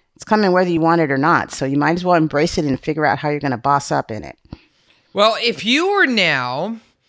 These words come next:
Speaker 2: to tell, you know, uh, let's just say the audience were twenty-year-olds, you know, basically Gen Z, people in their twenties, so young women in their twenties,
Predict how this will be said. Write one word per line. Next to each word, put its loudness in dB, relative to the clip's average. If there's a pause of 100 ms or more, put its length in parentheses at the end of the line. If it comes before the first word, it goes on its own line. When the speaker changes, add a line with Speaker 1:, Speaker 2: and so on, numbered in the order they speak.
(640)
Speaker 2:
to -4
tell, 0
you -4
know, 0
uh, -8 (220)
let's -6
just -6
say -2
the -4
audience -2
were -8
twenty-year-olds, -10 (120)
you -2
know, -2
basically 0
Gen 0
Z, -6 (300)
people -4
in -2
their -4
twenties, -10
so -14
young -2
women -2
in -6
their -6
twenties, -10